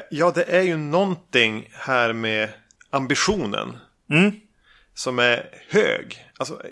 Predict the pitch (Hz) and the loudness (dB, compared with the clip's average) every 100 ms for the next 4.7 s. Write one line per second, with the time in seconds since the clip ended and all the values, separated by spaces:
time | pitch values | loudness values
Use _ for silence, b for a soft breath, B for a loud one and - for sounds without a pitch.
0 | - - - 151 156 175 160 165 165 170 | -20 -20 -4 0 2 2 0 0 2 4
1 | 127 117 123 110 110 131 104 123 117 107 | 4 4 0 -2 0 -2 -2 -2 -4 -4
2 | - 165 113 98 - 107 _ b b b | -6 -4 -4 -4 -12 -20 _ b b b
3 | b b - 120 113 117 127 160 131 - | b b -8 -4 -4 -2 2 2 2 -4
4 | 113 104 - 127 123 131 127 | -2 -2 -2 -4 -2 -4 -8